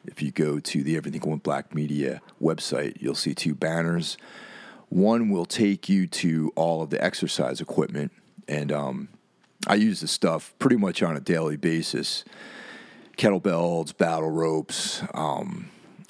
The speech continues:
you know, weighted vests. Actually, I don't use weighted vests, but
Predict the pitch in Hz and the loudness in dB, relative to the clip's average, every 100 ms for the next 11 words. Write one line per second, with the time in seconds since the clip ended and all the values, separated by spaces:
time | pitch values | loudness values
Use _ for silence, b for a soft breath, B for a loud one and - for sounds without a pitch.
0 | - 82 78 76 73 - 78 87 82 78 | -6 -4 -2 -2 -4 -4 0 0 0 -2
1 | 85 85 78 - - - - _ - 98 | 2 2 2 -4 -2 -2 -4 _ 0 2
2 | 107 92 113 87 95 87 76 80 73 67 | 4 4 2 2 0 0 2 0 0 0
3 | 67 53 - - - 71 | -2 -2 -6 -6 -2 -2